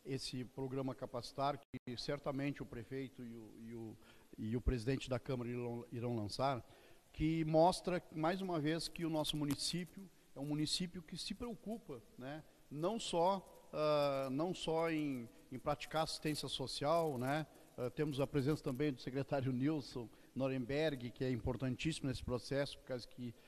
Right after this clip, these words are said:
ele é o secretário de Desenvolvimento Econômico e ele tem feito um belo trabalho junto com a sua equipe, com nós. E, e esse processo muito nos alegra, ah, Geraldo, porque, ah,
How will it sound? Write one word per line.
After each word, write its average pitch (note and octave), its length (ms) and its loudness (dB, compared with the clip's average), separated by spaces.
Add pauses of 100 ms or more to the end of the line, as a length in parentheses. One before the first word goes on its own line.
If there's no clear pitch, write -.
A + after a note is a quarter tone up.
(140)
ele C3+ 140 0
é - 20 6
o C#3 40 2
secretário C#3+ 460 0
de A#2 60 -8
Desenvolvimento B2+ 560 -2
Econômico B2+ 760 0 (320)
e A#2+ 140 0
ele C3 100 2
tem C3 220 0
feito C#3+ 300 0
um B2+ 80 -2
belo D#3 260 2
trabalho C3+ 420 0
junto A#2 220 -4
com - 80 -8
a A2 40 -8
sua - 140 -6
equipe, C#3+ 400 -6
com - 160 -10
nós. B2+ 380 -2 (480)
E, C#3+ 460 2 (320)
e D3+ 140 0
esse - 200 0 (140)
processo E3 480 4 (360)
muito G3+ 220 -14
nos D#3 160 -4
alegra, C#3+ 560 2 (540)
ah, A2 320 -4 (1800)
Geraldo, A#2+ 480 0 (440)
porque, F#3 920 0
ah, D#3+ 340 4